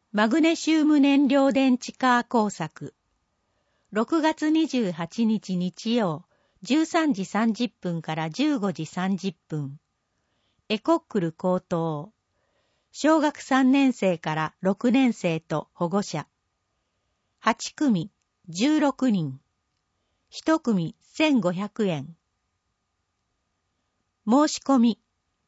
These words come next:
五月二十日水曜必着までに、区ホームページ、イベントカレンダー、窓口、または用紙等、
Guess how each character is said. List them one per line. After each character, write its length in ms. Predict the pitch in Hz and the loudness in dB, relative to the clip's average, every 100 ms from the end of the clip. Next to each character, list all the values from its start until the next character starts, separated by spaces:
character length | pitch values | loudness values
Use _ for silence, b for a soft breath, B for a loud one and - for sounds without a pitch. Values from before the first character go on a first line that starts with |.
| _ _ | _ _
五 140 | 220 311 | 2 4
月 320 | 311 285 196 | 2 -2 -6
二 160 | 175 180 | -6 -8
十 140 | - | -10
日 240 | - 175 - | -6 -6 -8
水 400 | _ - 285 285 | _ -2 0 2
曜 300 | 294 247 160 - | 2 0 -2 -6
必 240 | 185 175 - | -6 -6 -8
着 460 | 180 165 175 - _ _ _ | -8 -8 -10 -12 _ _ _
ま 180 | 202 226 | 0 2
で 180 | 190 165 | 0 -2
に、 200 | 156 - _ _ _ - | -4 -10 _ _ _ -4
区 300 | 302 269 269 | 0 0 -4
ホ 300 | - 294 302 | 0 2 4
ー 40 | |
ム 140 | 285 | 4
ペ 280 | 269 269 240 | 2 0 0
ー 60 | 170 | -4
ジ、 280 | 160 151 - _ | -8 -14 -14 _
イ 100 | 220 | -4
ベ 200 | 220 285 | 0 0
ン 40 | 294 | 2
ト 160 | 269 | -2
カ 140 | - 233 | 0 0
レ 160 | 247 | 2
ン 100 | 214 | 0
ダ 420 | 165 156 143 151 | -2 -4 -6 -12
ー、 100 | _ _ _ _ _ _ _ _ 214 | _ _ _ _ _ _ _ _ 0
窓 320 | 233 240 311 | 2 2 0
口、 460 | 226 - - 165 - _ _ - | -2 -6 -10 -12 -12 _ _ -4
ま 160 | 214 | -2
た 160 | 240 302 | 0 2
は 200 | 247 180 | 2 2
用 240 | 190 269 285 | 2 0 0
紙 60 | - - | -4 -4
等、 340 | 277 240 151 | 0 0 -2